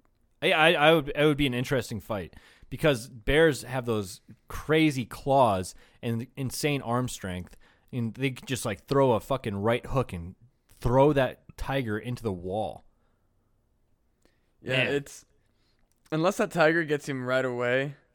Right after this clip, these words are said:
Speaker 2: it's over. It's done.
Speaker 1: I don't,
Speaker 2: Like, the
Speaker 1: yeah,
Speaker 2: minute that
Speaker 1: 'cause
Speaker 2: that, the minute that that bear is aware of the tiger, that tiger's fucked. That,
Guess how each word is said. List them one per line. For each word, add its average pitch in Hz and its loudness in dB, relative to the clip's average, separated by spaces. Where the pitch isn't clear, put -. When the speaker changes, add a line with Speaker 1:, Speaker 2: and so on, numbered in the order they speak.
Speaker 2:
it's - -4
over. 135 0
It's - -20
done. 131 -2
Speaker 1:
I 170 10
don't, 226 8
Speaker 2:
Like, - -4
the 175 0
Speaker 1:
yeah, 208 8
Speaker 2:
minute 151 0
that 165 2
Speaker 1:
'cause 139 -2
Speaker 2:
that, 139 0
the 139 -6
minute 170 0
that 160 -4
that 143 0
bear 127 0
is 131 -6
aware 123 2
of 120 -8
the 117 -10
tiger, 123 -2
that 123 -4
tiger's 123 -6
fucked. 120 -6
That, 123 -8